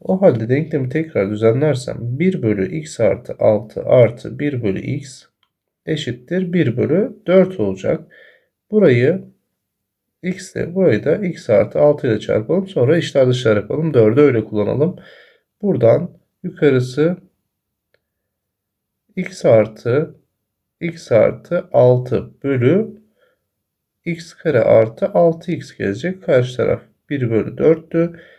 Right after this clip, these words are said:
İçler dışlar çarpımı yaparsak şurası iki x artı altı olduğu için sekiz x artı yirmi dört eşittir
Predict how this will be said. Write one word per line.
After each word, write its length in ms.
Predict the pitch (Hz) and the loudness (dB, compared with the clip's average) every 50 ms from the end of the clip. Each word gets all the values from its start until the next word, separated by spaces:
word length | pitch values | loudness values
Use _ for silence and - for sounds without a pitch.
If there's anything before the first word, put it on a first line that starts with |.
| _ _ _ _ | _ _ _ _
İçler 380 | 196 190 190 - - 151 135 131 | -6 -6 -4 0 2 2 2 2
dışlar 300 | 131 127 - 123 117 117 | 0 -2 -2 -2 -2 -2
çarpımı 400 | - - 117 113 110 - 113 107 | 0 0 0 0 0 0 -2 -2
yaparsak 540 | 107 - 107 107 113 - - 147 165 160 - | -2 -2 -4 -4 -4 -2 -2 -2 -2 -4 -6
şurası 380 | - - 113 107 107 - - - | -8 -4 -4 -4 -4 -6 -10 -12
iki 240 | 113 - - - 120 | -14 -12 -8 -6 -6
x 220 | 113 117 - - 110 | -6 -6 -4 0 2
artı 320 | 104 101 104 - - 110 | 2 2 0 -2 -2 0
altı 320 | 110 113 113 113 - - | 2 2 2 0 -2 -4
olduğu 220 | 120 110 107 110 113 | -4 -4 -2 -2 -4
için 420 | 107 107 - - 160 175 185 - - _ _ _ _ _ _ _ _ _ _ _ _ _ _ _ _ _ _ _ _ _ _ _ | -4 -4 -6 -6 -6 -6 -6 -8 -14 _ _ _ _ _ _ _ _ _ _ _ _ _ _ _ _ _ _ _ _ _ _ _
sekiz 600 | _ - - - 156 151 151 151 156 135 123 117 | _ -20 -12 -6 -6 -6 -6 -6 -6 -4 -4 -4
x 240 | 113 107 - - - | -4 -4 -8 -12 -8
artı 460 | - - 55 55 107 - - - 87 87 | -2 0 2 2 0 -2 -6 -14 -14 -12
yirmi 460 | 101 113 120 123 131 139 143 147 147 | -8 -4 -2 -2 -2 0 -2 -2 0
dört 440 | 151 151 151 156 156 - - - - | 2 2 2 2 -2 -8 -16 -14 -10
eşittir 720 | 156 147 - - - - _ - - 165 180 190 190 185 | -10 -8 -8 -10 -10 -12 _ -4 -2 -2 -2 -2 -4 -8